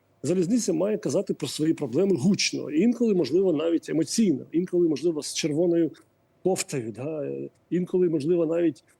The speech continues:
додаючи такої драми для того, щоб тебе почули. І важливо, що депутати почули. Я бачив новини, що всі нарешті почули, що депутати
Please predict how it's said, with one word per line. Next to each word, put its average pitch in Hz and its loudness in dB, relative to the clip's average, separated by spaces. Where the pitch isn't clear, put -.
додаючи 170 0
такої 170 2
драми 156 -2
для 123 -10
того, 160 -4
щоб 143 -6
тебе 160 -2
почули. 143 -4
І 135 -8
важливо, 170 -2
що - -6
депутати 160 -4
почули. 139 -2
Я 143 -2
бачив 131 -4
новини, 175 2
що - -8
всі - 0
нарешті 151 -2
почули, 247 2
що 143 -4
депутати 139 -4